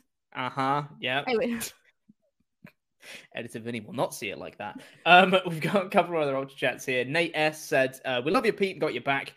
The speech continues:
Speaker 1: Just happened to be rocking my Choppers shirt today as well. Uh, it's Friday, gonna be a great day from here on out." Thank you, Nate. Appreciate it, mate. Uh,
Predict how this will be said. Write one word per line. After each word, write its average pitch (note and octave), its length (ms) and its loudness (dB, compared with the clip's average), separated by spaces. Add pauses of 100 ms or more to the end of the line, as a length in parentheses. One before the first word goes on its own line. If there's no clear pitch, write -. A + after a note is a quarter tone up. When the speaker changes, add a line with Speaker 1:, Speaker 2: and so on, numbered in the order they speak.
(200)
Speaker 1:
Just E3+ 140 -4
happened F3 180 -2
to D#3 60 -2
be C#3+ 60 -4
rocking E3 240 -2
my D#3 120 -2
Choppers A3+ 460 0
shirt D#3+ 320 6
today D3 300 4
as C#3 160 -2
well. B2+ 340 -2 (240)
Uh, B2+ 180 -2
it's C3+ 160 -4
Friday, E3 320 2
gonna C#3+ 160 -2
be A#2+ 100 -4
a A#2 40 -8
great B2+ 200 -4
day B2 120 -4
from A#2 140 -14
here A#2 120 -8
on A2 160 -10
out." G2+ 160 -8
Thank D3 140 0
you, A2 60 -8
Nate. F#2+ 200 -10 (240)
Appreciate G2+ 320 -18
it, G2+ 60 -20
mate. G2+ 140 -20 (680)
Uh, A2+ 460 -4